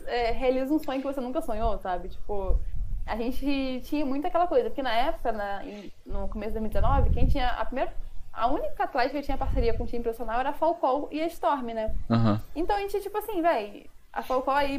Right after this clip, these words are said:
Speaker 1: pentacampeã do Twitch, ganhando todos os campeonatos de LOL pela frente, então assim,
Speaker 2: Uhum.
Speaker 1: é, é meio que ok.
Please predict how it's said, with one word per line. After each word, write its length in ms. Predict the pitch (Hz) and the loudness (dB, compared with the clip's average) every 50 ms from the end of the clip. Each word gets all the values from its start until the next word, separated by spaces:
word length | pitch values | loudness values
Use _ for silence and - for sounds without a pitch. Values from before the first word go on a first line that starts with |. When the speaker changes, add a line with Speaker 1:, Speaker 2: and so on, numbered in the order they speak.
| - - - | 0 4 4
Speaker 1:
pentacampeã 680 | 233 233 247 - 311 302 - 254 262 254 - 247 233 | 4 4 4 2 0 0 0 0 0 2 2 2 4
do 100 | 233 233 | 4 2
Twitch, 560 | 226 - 254 220 170 151 180 208 214 214 - 208 | 2 2 2 2 2 0 2 2 2 2 2 -2
ganhando 520 | 190 214 208 202 214 220 220 220 202 185 - | -4 -4 -2 -2 -2 -2 -4 -4 -6 -6 -6
todos 260 | - 196 208 220 214 | -4 -4 -4 -2 -4
os 200 | 220 220 214 214 | -4 -4 -4 -4
campeonatos 380 | - - 233 208 226 220 214 208 | -4 -4 -4 -2 -2 -2 -2 -4
de 60 | 214 | -6
LOL 220 | 202 202 196 208 208 | -6 -2 -2 -2 -2
pela 200 | - 214 214 214 | 0 -2 -2 -2
frente, 320 | - - 208 214 240 - | -2 -6 -8 -8 -8 -6
então 140 | - - 302 320 | -2 0 0 0
assim, 400 | 320 330 311 233 196 175 170 175 - 208 - - - - - - - - | 0 -2 -4 -4 -4 -6 -8 -8 -10 -8 -4 -4 -2 -2 -2 -4 -4 -4
Speaker 2:
Uhum. 220 | - 120 - - | 6 6 8 8
Speaker 1:
é, 240 | - 170 208 - 233 220 | 10 8 8 8 8 8
é 20 | |
meio 260 | 226 220 214 247 254 262 | 6 4 4 2 2 2
que 320 | - - 269 247 254 - - | 2 0 2 2 2 2 2
ok. 460 | 247 262 - - 349 269 226 214 - | 0 -2 0 0 0 0 0 -2 -4